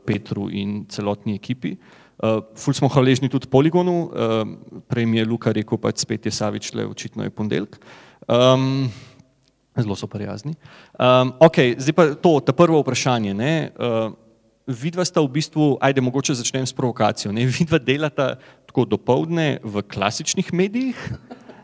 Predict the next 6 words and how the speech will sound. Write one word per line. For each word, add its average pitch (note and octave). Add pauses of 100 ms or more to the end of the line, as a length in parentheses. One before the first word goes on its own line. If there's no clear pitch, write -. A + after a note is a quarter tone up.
ne, F3+ (880)
takoj, D#3
lej, C#3+
uno, C#3 (140)
ta D#3
prva, D#3